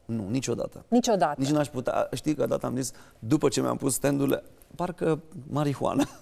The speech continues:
Speaker 1: <laughs> Și am zis, „Doamne, nu, cum, nu știu cum voi reacționa, am cinci stand-uri, șase cu cel de anul ăsta.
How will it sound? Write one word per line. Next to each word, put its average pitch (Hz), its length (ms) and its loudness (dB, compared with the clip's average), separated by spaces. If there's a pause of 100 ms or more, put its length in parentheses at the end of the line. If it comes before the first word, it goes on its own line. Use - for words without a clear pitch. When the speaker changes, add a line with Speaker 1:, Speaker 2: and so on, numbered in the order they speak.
(140)
Speaker 1:
<laughs> - 300 -14
Și - 100 -4
am 120 60 4
zis, 120 140 2
„Doamne, 110 320 2
nu, 120 320 0
cum, 120 100 -2
nu 117 140 0
știu 123 180 -4
cum 120 140 0
voi 117 120 4
reacționa, 120 380 2
am 113 80 -2
cinci 127 220 0
stand-uri, 120 420 0
șase 123 420 2 (280)
cu 113 80 0
cel 113 180 0
de - 100 2
anul - 140 0
ăsta. 123 220 -6